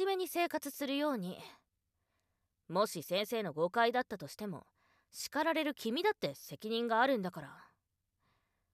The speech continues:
普段の行いが良くないんだもの。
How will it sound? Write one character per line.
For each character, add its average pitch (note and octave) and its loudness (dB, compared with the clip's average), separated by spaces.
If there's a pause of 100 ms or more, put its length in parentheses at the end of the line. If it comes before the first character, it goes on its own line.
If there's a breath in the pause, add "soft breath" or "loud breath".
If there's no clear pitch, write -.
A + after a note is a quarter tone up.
(500)
普 E4+ -2
段 E4 4
の C#3 -4
行 D#4 0 (120)
い F#4 4
が F#4 2
良 F#4+ 4
く E4 0
な G3+ 0
い A3+ 0
ん A3 -4
だ G3 -4
も D#3 -8
の。 C#3+ -14